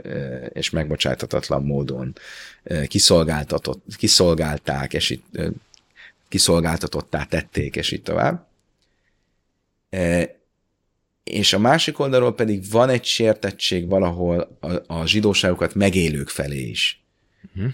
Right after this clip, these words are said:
Speaker 1: E, és ez a si-, ez a sértettség, ez részben táplálkozik abból, hogy sokan úgy érzik, vagy úgy érezték, hogy azok, akik a zsidóságokat viszont megélik, és nyilvánosan is megélik,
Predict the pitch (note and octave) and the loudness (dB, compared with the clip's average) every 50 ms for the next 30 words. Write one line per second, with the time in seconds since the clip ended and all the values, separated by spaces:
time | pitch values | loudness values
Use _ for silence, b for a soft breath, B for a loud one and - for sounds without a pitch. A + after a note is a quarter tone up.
0 | - _ _ _ F2 E2+ D#2 D#2 D#2 D#2+ E2 E2 - G2 G2 F#2 F#2 A#2+ A#2+ - | -6 _ _ _ -6 -4 -2 -2 0 0 0 0 0 0 2 2 2 2 2 2
1 | - G2+ G2 G2+ F#2+ - - A#2+ A#2+ A#2+ - A#2 A2 - A2 G2+ F#2 F2 F#2+ A2+ | 2 2 4 4 4 4 6 6 4 4 2 -2 -2 -2 -2 -2 -2 -2 0 0
2 | B2 C3 A2+ A#2 A2+ G#2 - A2 G2+ G#2 - G#2 F#2+ F#2+ - F#2 F2+ E2+ - G#2 | 0 0 2 0 0 0 2 2 0 2 2 0 0 0 -2 -6 -4 -2 0 0
3 | G#2 G2 F#2+ F2 - - A2+ - - G#2+ G2 G#2 G#2 G2 G2+ F#2+ F#2 F2 E2+ F2+ | 2 2 2 2 2 0 0 0 0 0 2 2 2 4 4 4 4 2 0 -2
4 | F#2 F2 - - D#2+ F#2 G2 G2 F#2 F#2 F2 F2 E2+ - - - F2 E2+ E2 - | -4 -4 -4 -6 -4 -2 -2 0 2 2 2 2 0 0 0 0 -2 -2 -2 -4
5 | - - - - G#2+ G#2+ A2 G#2+ G#2+ G2 - F#2+ F2 E2+ F#2 E2+ F2+ E2 - - | -6 -6 -4 -2 -2 -2 0 0 -2 -2 -2 -2 -4 -2 0 0 0 0 2 0
6 | C#2 C#2+ - - - F2 D#2+ D#2 E2+ - - E2 E2 D#2+ F#2 A#2+ E3+ F3 C3 G2 | 0 0 -2 -4 -4 -4 -4 -2 0 0 0 0 2 4 4 4 6 6 4 4
7 | E2 D2+ D#2 - - B B B B B B B B B - - - G#2+ A#2+ C#3 | 4 0 -2 -6 -8 B B B B B B B B B -8 -2 2 4 6 8
8 | D3 C3+ A#2 G#2 F#2+ - - F2+ F2 - - F#2 E2+ D#2+ D#2 D#2+ D#2+ E2+ F2+ F2 | 8 8 8 6 2 -2 -2 -2 -4 -4 -2 -4 -4 -4 -4 -4 -4 -4 -4 -6
9 | B | B